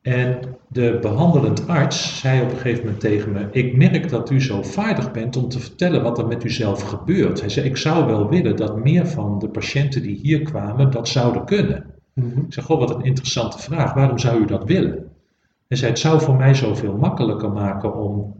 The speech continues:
Speaker 1: de benadering naar die persoon helder te hebben, als dat bewustzijn er meer was. Want veel van de mensen die hier komen, daar zit op het gevoelsgebied echt energielek." En toen heb ik hem het boek gegeven.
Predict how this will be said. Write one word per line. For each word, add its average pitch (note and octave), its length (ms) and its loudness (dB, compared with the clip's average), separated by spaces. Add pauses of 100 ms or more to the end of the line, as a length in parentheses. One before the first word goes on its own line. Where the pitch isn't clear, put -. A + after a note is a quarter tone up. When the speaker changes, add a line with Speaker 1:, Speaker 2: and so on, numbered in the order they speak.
(160)
Speaker 1:
de - 160 -10
benadering G#2 720 0 (140)
naar F#2 180 -6
die F#2+ 140 -8
persoon F2+ 500 -6
helder G2+ 400 -4
te G2 120 -6
hebben, F#2 500 -4 (260)
als A#2 180 -6
dat A2+ 180 0
bewustzijn G#2 600 -2
er F#2 120 -8
meer F2 220 -8
was. - 300 -6
Want F#2+ 200 -8
veel F3 340 2
van G#2+ 260 -2
de G2+ 60 0
mensen G#2+ 400 -4
die G2 140 -6
hier F2 200 -10
komen, D#3 640 2 (440)
daar G#2+ 160 -2
zit F3 240 2
op C3+ 80 0
het B2+ 140 0
gevoelsgebied C3+ 920 -2
echt - 480 -6
energielek." A2 920 -2 (1200)
En D3 120 2
toen F#3 100 0
heb F3+ 120 4
ik - 100 -2
hem G2+ 80 -4
het F#2 120 -6
boek D3+ 180 2
gegeven. - 480 -12